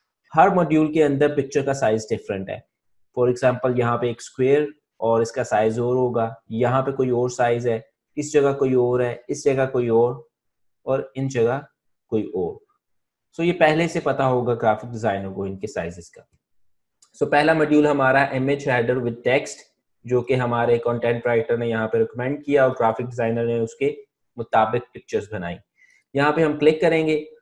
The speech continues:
और simply, अ, यहाँ पे जब click करने के बाद हमारे पास module आ गया। आप देख रहे हैं कि module में although के हमारी pictures हमें शो कर रही है कि एक simple ऊपर एक picture है, नीचे कोई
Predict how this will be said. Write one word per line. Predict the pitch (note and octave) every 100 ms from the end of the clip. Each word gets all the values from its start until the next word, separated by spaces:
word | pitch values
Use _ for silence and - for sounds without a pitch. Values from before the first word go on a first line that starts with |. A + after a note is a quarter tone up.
| _ _ _
और | B2 B2+ C3
simply, | B2+ D3 C#3+ C#3 D3+ E3 E3+ - _ _
अ, | C#3 A#2 A#2 A2+ -
यहाँ | A2+ A#2+ C3
पे | B2+
जब | C3 B2+
click | - B2+ C3
करने | B2 B2
के | C3
बाद | A#2+
हमारे | B2 B2 A#2
पास | A#2 -
module | A2+ A2 A#2 C3+
आ | C3
गया। | B2+ C3 C3
आप | C3 D3 D3+
देख | D3+ D3+
रहे | E3 D#3
हैं | D#3
कि | D#3+
module | C#3+ B2 B2+ C3+
में | C3+ C#3+ E3+ - _ _ -
although | C#3+ D3 E3 D#3+
के |
हमारी | D#3 C3+ C3 C#3
pictures | D3 C#3+ - F3 D#3+
हमें | D3 C#3+
शो | C#3 C#3+
कर | C#3+ C#3
रही | C3+ C#3
है | D3+
कि | D3 C3+
एक | C3
simple | - C3 A#2+ C3+
ऊपर | C3 C3
एक | B2+ -
picture | B2 - D3
है, | C#3
नीचे | C3 B2 C3
कोई | B2+